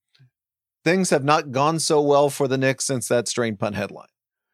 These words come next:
Ryan J. Lowe and Jose Bouquet and Cade Stone sent in the headline from the New York Post after the Knicks lost games three and four at Atlanta State Farm Arena.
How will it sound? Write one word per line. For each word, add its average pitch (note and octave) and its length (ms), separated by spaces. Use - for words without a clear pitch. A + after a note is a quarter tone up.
Ryan D#3 460
J. D#3 220
Lowe D3 380
and A#2 120
Jose D3 560
Bouquet C3 540
and A2+ 120
Cade C#3+ 300
Stone C3 400
sent D3 260
in C#3 180
the C3 120
headline C3 480
from A#2 140
the A2 80
New B2 80
York D#3 240
Post A#2 440
after E3+ 380
the B2 240
Knicks C#3+ 360
lost C3+ 420
games C3 500
three F#3+ 680
and C3+ 180
four C3 640
at B2 140
Atlanta C3 480
State - 400
Farm C3 280
Arena. A#2 360